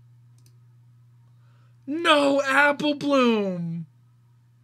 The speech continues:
No. Oh, that's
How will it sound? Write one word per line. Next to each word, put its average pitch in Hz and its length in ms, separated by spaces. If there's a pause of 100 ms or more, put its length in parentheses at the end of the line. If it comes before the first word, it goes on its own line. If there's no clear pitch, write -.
(800)
No. 277 1500 (1120)
Oh, 285 220
that's 262 240